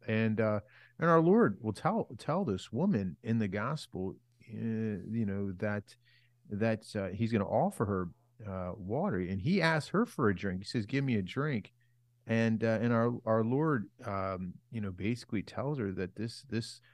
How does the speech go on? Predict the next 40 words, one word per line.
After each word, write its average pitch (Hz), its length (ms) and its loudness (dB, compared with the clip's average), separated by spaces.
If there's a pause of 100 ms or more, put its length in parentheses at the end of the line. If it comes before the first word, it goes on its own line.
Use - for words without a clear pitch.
(260)
water 123 320 2
will 95 100 -2
keep - 300 -8
you 104 100 -2
thirsty. 120 540 -6
You'll 104 240 -4
always, 117 440 0
if 98 120 -14
you 107 100 -2
keep 170 320 -8
going 123 300 -2
to 120 100 -8
the 98 100 -2
world 98 320 -4
for 92 120 -12
happiness 104 720 -8
and 113 120 -12
sensuality, 98 680 -8
these 98 160 -10
types - 240 -10
of 90 80 -12
things, 104 260 -2 (600)
you're 117 200 2
always 143 240 4
gonna 110 180 0
find 101 280 -4
your 95 100 -2
mouth 95 240 -4
dry 92 500 -4 (140)
very 98 220 -4
quickly. - 480 -12 (420)
And 104 160 -2
he, 104 80 0
he 107 420 -4
says, 101 280 -4
"I 107 80 2
come 113 260 -2
to 107 80 0
give 95 240 -2
you 98 220 -4